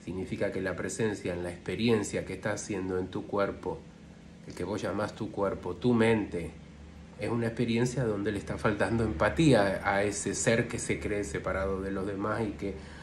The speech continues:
ha logrado cierto conocimiento, cierto caminar en la no dualidad.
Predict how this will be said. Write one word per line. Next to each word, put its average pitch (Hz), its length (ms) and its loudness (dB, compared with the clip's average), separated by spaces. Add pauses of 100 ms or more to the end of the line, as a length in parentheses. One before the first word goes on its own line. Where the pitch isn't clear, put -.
(120)
ha 107 100 6
logrado 107 440 4
cierto 104 360 0
conocimiento, 95 880 -2 (320)
cierto 110 400 0
caminar 104 460 0
en 92 140 -2
la 87 120 -2
no 87 460 0
dualidad. 87 560 -4